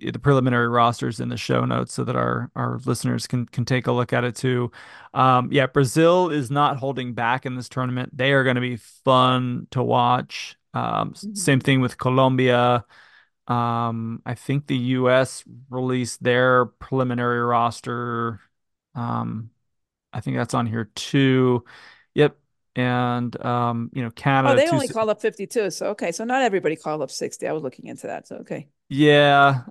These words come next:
Speaker 1: Um, it's, it's gonna be real sad for us who, who root for Mexico to watch, uh, Mi Official score, um, probably against Mexico. But, uh,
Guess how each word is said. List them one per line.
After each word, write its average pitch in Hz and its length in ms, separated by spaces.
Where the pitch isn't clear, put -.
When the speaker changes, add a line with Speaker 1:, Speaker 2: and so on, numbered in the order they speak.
Speaker 1:
Um, 127 400
it's, - 280
it's 170 160
gonna 214 140
be 185 120
real 165 200
sad 151 480
for 127 260
us 147 300
who, 123 500
who 120 380
root 139 240
for 147 100
Mexico 139 580
to 127 80
watch, - 460
uh, 123 140
Mi 139 200
Official 135 440
score, 127 640
um, 120 340
probably 127 560
against 131 380
Mexico. 143 540
But, 123 360
uh, 117 280